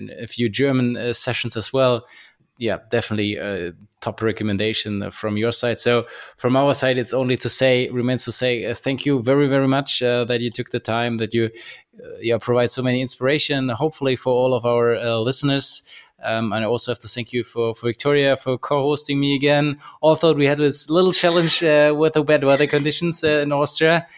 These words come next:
uh, we, we reconnected again. Um, yeah, so thanks a lot for the, all that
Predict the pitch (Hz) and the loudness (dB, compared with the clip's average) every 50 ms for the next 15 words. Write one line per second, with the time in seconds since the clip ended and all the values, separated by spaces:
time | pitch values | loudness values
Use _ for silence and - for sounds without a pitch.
0 | - _ _ _ - 135 135 131 131 131 127 127 123 120 127 127 127 123 123 120 | -20 _ _ _ -4 -2 0 2 2 4 2 2 0 0 -2 -2 0 2 2 2
1 | 120 120 120 120 120 127 147 147 143 - 147 139 139 135 - - 123 131 123 107 | 4 4 4 4 4 4 2 0 0 -2 0 0 0 -2 -4 -6 -4 -4 -2 2
2 | 120 120 123 127 135 139 139 _ _ _ _ _ _ _ - 123 117 113 113 117 | 2 2 2 2 -2 -4 -6 _ _ _ _ _ _ _ -4 -2 -2 -2 -2 -2
3 | 117 113 107 95 82 - - - 117 110 110 104 - _ _ 139 139 127 - 131 | -2 -2 -2 -2 -2 -4 -4 -2 -2 -2 -2 -4 -6 _ _ -4 -4 -2 -4 -2
4 | 127 123 120 127 123 - - 127 127 123 117 95 117 123 113 120 113 110 - _ | 0 2 0 0 0 -2 -4 -2 -2 -2 0 0 -2 -2 0 0 -2 -2 -4 _